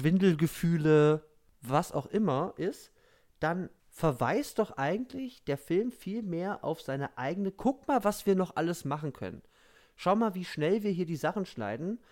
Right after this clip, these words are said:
Äh, schau mal, wie verwirrend das hier alles irgendwie ist." Also es hat für mich so einen starken präsentationalen Gestus, ähm, von, "Hey, schau mal, was wir hier machen und wie wir hier diese Action gestalten." Also das ist ein, ich finde, diese beiden Sachen,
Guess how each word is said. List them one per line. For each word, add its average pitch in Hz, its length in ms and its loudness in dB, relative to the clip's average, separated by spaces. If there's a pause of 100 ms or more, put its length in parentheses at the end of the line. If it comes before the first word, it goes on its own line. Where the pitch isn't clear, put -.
(200)
Äh, 151 160 -2
schau 180 180 0
mal, 202 160 0
wie 185 100 -2
verwirrend 190 500 0
das 120 160 -2
hier 104 140 -4
alles 110 240 -6
irgendwie 107 300 -10
ist." - 200 -14
Also 156 260 0
es - 180 -8
hat 220 140 -4
für - 140 -2
mich 190 180 -4
so 175 100 -6
einen 147 80 -6
starken 180 500 -6
präsentationalen 160 960 -8
Gestus, 170 520 -8 (520)
ähm, 160 360 -4 (380)
von, 165 400 -4 (320)
"Hey, 190 500 0 (160)
schau 175 280 0
mal, 190 180 2
was 175 200 -2
wir 170 80 4
hier 165 360 2 (300)
machen 151 420 0
und 143 160 -2
wie 156 180 -6
wir 165 140 -2
hier 175 160 0
diese 151 300 -2
Action - 300 -2
gestalten." 113 520 -4
Also 135 220 -4
das 151 160 -8
ist 175 160 -8
ein, 160 100 -4 (100)
ich 151 160 -6
finde, 220 280 0
diese 180 240 -6
beiden 156 240 -4
Sachen, 170 280 -4